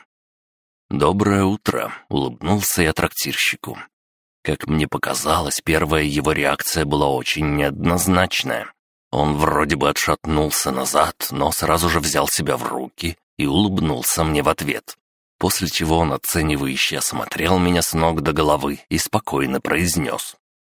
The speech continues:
«Чем могу помочь?» Причем он сказал это так, словно бы не узнал меня. Но меня ты не обманешь. Я видел его поведение, его взгляд и то, как он начал инстинктивно оттирать въевшееся пятно на барной стойке.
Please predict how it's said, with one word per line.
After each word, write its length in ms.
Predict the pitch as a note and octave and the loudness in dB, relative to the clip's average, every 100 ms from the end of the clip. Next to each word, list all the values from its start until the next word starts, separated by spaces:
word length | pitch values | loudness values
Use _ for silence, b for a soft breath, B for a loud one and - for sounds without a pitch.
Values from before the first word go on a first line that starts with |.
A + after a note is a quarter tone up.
| _ | _
«Чем 320 | - D#2 F#2 | -2 2 4
могу 440 | F#2 F#2+ F2 D2 D2 | 4 4 2 -2 -4
помочь?» 760 | - C2 B1 B1+ C2 C#2+ - - - _ _ _ _ | 0 0 0 0 2 2 0 -6 -12 _ _ _ _
Причем 420 | D#2+ - F2+ E2 | -2 0 2 2
он 80 | D2+ | 2
сказал 460 | - C#2+ D#2 E2+ | -2 0 2 2
это 160 | D#2+ D2+ | 2 -4
так, 320 | - D2 - | -2 -2 -2
словно 560 | - - C#2 D#2 E2 C#2+ | -4 -2 0 2 0 -2
бы 120 | D2 | 0
не 120 | D2+ | 2
узнал 500 | F2+ F#2 G2+ G2 C#2 | 2 4 2 4 0
меня. 320 | A#1+ A1+ A1+ - _ _ _ D2+ | -4 -8 -12 -16 _ _ _ -4
Но 80 | D2 | -2
меня 400 | C#2 C#2 C2+ C2 | 0 0 -2 -2
ты 160 | D2+ | -2
не 140 | D#2 D#2 | 2 2
обманешь. 920 | D#2 D#2 D2+ C#2+ C#2 D#2+ - - - _ | 2 2 4 4 2 -2 -2 -6 -10 _
Я 220 | - C#2 D#2 | -6 -4 0
видел 400 | F#2+ F#2+ D#2 C#2+ | 0 0 0 0
его 300 | D2 D2 C#2 | 0 0 0
поведение, 840 | D2 C2+ C#2+ G2+ G2 C#2+ - - _ - | -2 -4 0 0 0 -4 -8 -14 _ -4
его 280 | C#2+ D#2 | 2 2
взгляд 800 | E2+ E2+ C#2 C#2 B1+ C2+ C#2 - - _ _ - | 2 -2 -4 -4 0 0 0 -6 -20 _ _ -2
и 160 | D2 | -2
то, 260 | - D2+ D2+ | 0 0 2
как 220 | D#2+ - | 0 0
он 160 | D2+ C#2+ | 0 0
начал 340 | D2 D#2 D2 | 0 0 0
инстинктивно 840 | D#2 - - C2+ - - E2 E2 | 0 -2 -6 -8 -6 -2 0 2
оттирать 500 | D#2+ - E2 D#2+ - | 0 0 0 0 -2
въевшееся 640 | D2 C#2 D#2 - D#2+ - - | -4 -2 -2 0 0 0 -2
пятно 500 | F#2 - G#2+ G#2 D#2+ | -4 -2 2 4 4
на 140 | C2+ | 0
барной 400 | C2+ C#2 C#2 C#2 | 2 2 2 -2
стойке. 680 | - - C2+ B1+ - - | -2 -2 -2 -4 -8 -10